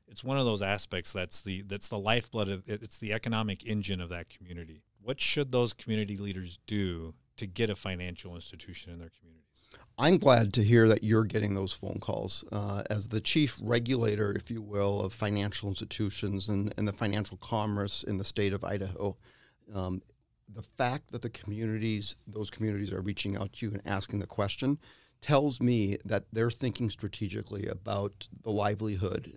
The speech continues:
Speaker 2: um, the viability of their community in the next generation.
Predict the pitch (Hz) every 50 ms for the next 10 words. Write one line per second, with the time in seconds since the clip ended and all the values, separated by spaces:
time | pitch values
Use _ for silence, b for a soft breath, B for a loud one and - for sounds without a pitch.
0 | - - - 104 113 117 110 - 104 92 107 101 104 101 98 95 104 104 104 101
1 | 98 104 98 92 101 101 98 95 - - 98 98 101 92 95 98 95 98 92 95
2 | 90 90 90 90 - - - - 98 90 87 87 92 95 95 - - - - 92